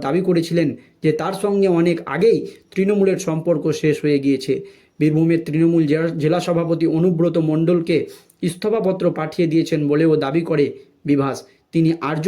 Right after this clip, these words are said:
ভারত নামে একটি নতুন দল তৈরি করবেন বলে দাবি করেন। সেটি জাতীয় নির্বাচন কমিশনের অনুমোদন পেয়েছে। সিবিআইয়ের সাক্ষী মহিদুলের দাবি,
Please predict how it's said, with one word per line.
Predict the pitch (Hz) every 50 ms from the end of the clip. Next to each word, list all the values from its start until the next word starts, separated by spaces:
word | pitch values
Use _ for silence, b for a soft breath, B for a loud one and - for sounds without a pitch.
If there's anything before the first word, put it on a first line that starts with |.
| 214
ভারত | 185 151 170 175 175 165 175
নামে | 165 165 165 160
একটি | 156 147 - - 160
নতুন | 151 151 151 151 - 156 143 143
দল | 139 147 160 175 170 165 175
তৈরি | 165 165 156 151
করবেন | 139 - 156 151 151 165 156 131 B B B B B B B B B B B B B _
বলে | 160 160 160
দাবি | 151 151 143 147 156
করেন। | 151 151 147 143 135 123 117 - - _ _
সেটি | - - 165 165 165 156 151 147 - - 175
জাতীয় | 151 151 147 - 226 240 226
নির্বাচন | 214 214 196 185 190 180 - 185 175
কমিশনের | 156 - 170 170 160 170 165 160 156 156 - -
অনুমোদন | 160 160 175 180 185 180 160 165 165 143
পেয়েছে। | - 156 147 139 - - 135 127 - b b b b _
সিবিআইয়ের | - - 170 156 156 165 160 156 156 156 -
সাক্ষী | - 147 143 - - - 185 147 - B B B B _ -
মহিদুলের | 151 160 165 180 175 185 180 175 151
দাবি, | 143 160 165 190 233